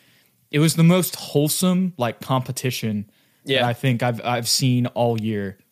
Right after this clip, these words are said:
Speaker 1: like, watching a game. So it was just, it was just a really fun game to watch.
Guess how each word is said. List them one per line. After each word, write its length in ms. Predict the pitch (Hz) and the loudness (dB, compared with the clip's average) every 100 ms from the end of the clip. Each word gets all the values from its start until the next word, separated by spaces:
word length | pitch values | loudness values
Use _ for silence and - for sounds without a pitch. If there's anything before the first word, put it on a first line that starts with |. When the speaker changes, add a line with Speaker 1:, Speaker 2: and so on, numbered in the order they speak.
| _ _ | _ _
Speaker 1:
like, 180 | - 110 | -10 -6
watching 380 | 113 110 - 113 | -2 -2 -2 -6
a 60 | 104 | -6
game. 340 | 98 98 95 - _ _ | -6 -6 -8 -10 _ _
So 220 | - 127 120 | -2 0 2
it 40 | |
was 140 | 127 | 0
just, 400 | - 135 120 - - | 0 0 0 -4 -4
it 100 | 143 | 2
was 140 | 139 127 | 2 2
just 160 | 143 | 0
a 60 | 147 | 2
really 260 | 139 143 | 4 2
fun 240 | 135 131 117 | 2 2 2
game 200 | 120 113 | 2 0
to 80 | 110 | 2
watch. 440 | 107 107 104 - | 2 0 -2 -8